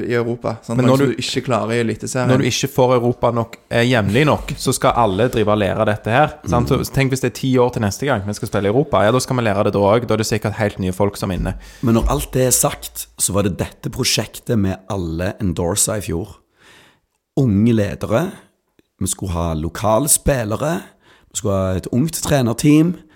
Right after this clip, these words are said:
Speaker 3: og vi skulle gi de tid, og så overpresterte de og tok en tredjeplass,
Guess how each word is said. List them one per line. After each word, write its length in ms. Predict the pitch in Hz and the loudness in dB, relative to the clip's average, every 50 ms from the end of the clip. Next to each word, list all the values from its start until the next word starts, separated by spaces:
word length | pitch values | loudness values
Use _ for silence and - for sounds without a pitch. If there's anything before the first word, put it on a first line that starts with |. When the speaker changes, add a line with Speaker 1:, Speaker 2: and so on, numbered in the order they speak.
| - - - - _ _ _ - | -20 -20 -20 -20 _ _ _ -6
Speaker 3:
og 80 | 123 | -4
vi 60 | 101 104 | -4 -4
skulle 340 | - - - 107 104 101 | -4 -4 -4 -2 -2 0
gi 180 | 82 107 110 117 170 | 0 0 2 2 4
de 100 | 147 147 147 | 4 2 2
tid, 520 | - - 147 165 180 196 208 180 170 - - _ _ _ - - - _ _ - | 4 2 4 4 4 2 2 0 -2 -6 -12 _ _ _ -20 -20 -20 _ _ -4
og 60 | 113 - | -2 0
så 120 | - 117 117 120 123 131 - - - | 2 4 4 4 4 4 2 2 2
overpresterte 680 | 127 127 147 151 143 139 - - 151 147 - - - | 4 4 4 4 2 2 2 2 2 2 0 0 0
de 140 | 156 160 165 165 | 2 2 4 4
og 60 | 156 - | 2 2
tok 180 | 135 135 127 139 | 2 2 2 2
en 60 | - | 2
tredjeplass, 560 | - 127 120 110 - 160 175 180 175 175 - | 0 0 0 2 2 4 4 4 4 2 0